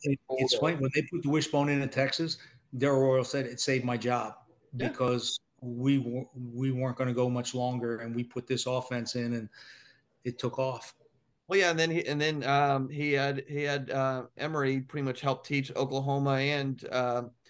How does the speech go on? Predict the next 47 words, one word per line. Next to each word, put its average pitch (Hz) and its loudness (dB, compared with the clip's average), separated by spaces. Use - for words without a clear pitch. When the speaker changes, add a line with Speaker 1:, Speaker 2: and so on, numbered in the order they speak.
Speaker 1:
Arkan-, 147 2
uh, 131 0
not 120 -2
Arkansas, 120 0
um, 117 -2
Alabama 135 2
the 120 0
offense 135 -2
to 135 -2
Speaker 2:
Yeah. 135 8
Speaker 1:
help 135 6
their - -8
jobs. 113 -2
Like, 135 2
I 131 4
mean, 131 0
Oklahoma's 139 0
coach 143 0
is 139 -12
about 135 0
to 127 -2
get 127 -6
fired, 139 2
and, 143 -4
and, 110 -6
uh, 120 2
what's 135 0
his 139 -8
face 131 0
at, 123 2
um, 113 -4
Alabama 131 2
was 127 0
starting 123 -2
to 120 -4
get 120 -4
on 107 -4
a 107 -4
hot 127 -2
seat 127 -4
at 120 -4
the - -20
time 117 -6
too. 143 -4
Like, 117 -2
it's 120 -8
just - -14